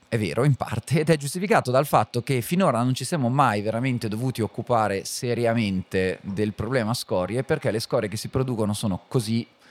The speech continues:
ridotte in termini di volume, che fondamentalmente, mm, finora gli spazi stessi degli impianti nucleari sono stati grosso modo sufficienti ad accomodare tutto,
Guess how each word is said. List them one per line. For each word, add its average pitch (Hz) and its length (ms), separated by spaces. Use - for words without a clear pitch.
ridotte 131 720
in 95 160
termini 101 380
di 90 480
volume, 101 540
che 135 200
fondamentalmente, 143 1200
mm, 101 140
finora 123 640
gli 123 180
spazi - 600
stessi 104 680
degli 110 180
impianti 127 420
nucleari 113 640
sono 120 240
stati 127 380
grosso 131 400
modo 131 320
sufficienti 120 680
ad 117 120
accomodare 107 960
tutto, 120 640